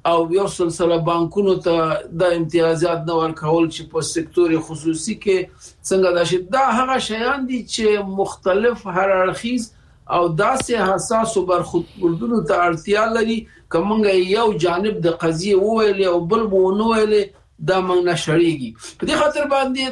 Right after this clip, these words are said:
دلته په دې لنډ بحث کې د دې ویل، اه، مشکل په مجموع کې اقتصادي سیاست چې آزاد بازار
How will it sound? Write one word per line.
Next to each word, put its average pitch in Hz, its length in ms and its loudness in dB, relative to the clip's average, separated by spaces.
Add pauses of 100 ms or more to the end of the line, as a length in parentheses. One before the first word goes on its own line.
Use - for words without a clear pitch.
(140)
دلته 240 280 -2 (100)
په 208 140 0
دې 226 100 -2 (200)
لنډ 233 200 2 (140)
بحث 202 360 0
کې 196 100 0 (120)
د - 20 2 (120)
دې 202 160 2
ویل، 196 200 0
اه، - 500 -2 (120)
مشکل 214 340 0 (320)
په 190 80 0 (360)
مجموع 202 500 0 (120)
کې 208 340 2
اقتصادي 196 760 0
سیاست 196 680 0 (280)
چې 185 160 2 (680)
آزاد 180 500 0 (120)
بازار 180 400 0